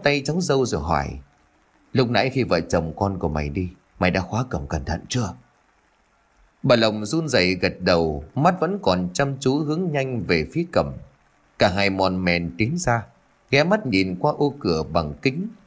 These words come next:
Thấp thoáng trong làn mưa dai dẳng, chỉ thấy thân ảnh đầu tóc rũ rượi, dáng người mảnh mai, mặc quần áo tối màu đang luồn tay mở cổng. Căn nhà của bà Lộc đã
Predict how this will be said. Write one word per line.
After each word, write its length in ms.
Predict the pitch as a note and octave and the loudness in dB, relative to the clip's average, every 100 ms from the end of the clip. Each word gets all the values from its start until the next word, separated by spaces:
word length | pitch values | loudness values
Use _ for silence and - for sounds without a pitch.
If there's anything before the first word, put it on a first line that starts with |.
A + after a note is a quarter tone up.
| _ _ _ _ _ | _ _ _ _ _
Thấp 140 | - G#3 | 2 4
thoáng 280 | F3 F3 G3+ | 4 4 2
trong 180 | F3 D3 | 0 2
làn 340 | F#2 F2+ G#2+ | 2 0 0
mưa 160 | C#3+ C#3+ | 0 0
dai 220 | C#3+ B2 | 0 -2
dẳng, 360 | F#2 D#2+ C#2 C#2 - _ _ _ | 0 -2 -4 -12 -16 _ _ _
chỉ 140 | C3+ | 2
thấy 160 | B2+ G3 | 4 4
thân 200 | F#3+ E3+ | 4 2
ảnh 300 | C3+ F2+ F2+ | 2 2 2
đầu 160 | F2+ F2+ | 4 2
tóc 220 | F2+ F#3+ | 2 -4
rũ 160 | - D#3 | -2 -4
rượi, 340 | - A#2 F2 D2+ | -2 2 2 0
dáng 260 | - D#3 F3+ | 0 0 0
người 140 | F2 | -2
mảnh 320 | D#2 E2 D2 E2+ | 0 -2 -4 -4
mai, 220 | A#2+ A#2 G#2 _ _ _ | -2 -2 -6 _ _ _
mặc 180 | A#2 A2 | 0 2
quần 180 | A2+ G#2 | 4 2
áo 240 | G2 A#2+ D3 | 4 0 0
tối 140 | E3 G#3 | 0 2
màu 240 | A2+ F2+ | 4 4
đang 240 | F#2 D3+ B2+ | 2 -2 0
luồn 280 | G2 F#2 F#2+ | 2 2 2
tay 180 | D3 | -2
mở 220 | A#2 E2+ D#2 | 0 0 0
cổng. 380 | - E2+ C#2+ C#2+ - _ _ _ _ | 0 0 0 -8 -16 _ _ _ _
Căn 180 | F#3 F3 | 2 4
nhà 200 | A#2 G2+ | 4 2
của 280 | F#2 G2 F#2+ | 2 2 2
bà 160 | F2+ | 4
Lộc 320 | F#2+ F#2+ F2+ | 2 2 0
đã 100 | - | 0